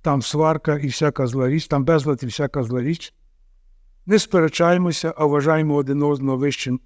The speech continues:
за себе. І ми всі маємо бути однодумними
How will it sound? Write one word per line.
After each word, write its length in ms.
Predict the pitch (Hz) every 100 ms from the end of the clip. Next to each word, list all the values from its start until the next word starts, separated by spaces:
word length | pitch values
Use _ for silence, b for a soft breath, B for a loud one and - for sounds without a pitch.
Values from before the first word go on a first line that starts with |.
| _
за 180 | 123 127
себе. 440 | - 151 156 170 - _ _ _ _ _ _ _ - _ - - _ - _ _ _ - _ _ - _ _ _ _ _ _
І 480 | 180 175 165 151 127 b b b _
ми 220 | 165 160
всі 360 | 151 - 208 226
маємо 380 | 170 165 165 151
бути 320 | 175 - 156
однодумними 920 | 139 135 139 147 202 202 190 190 180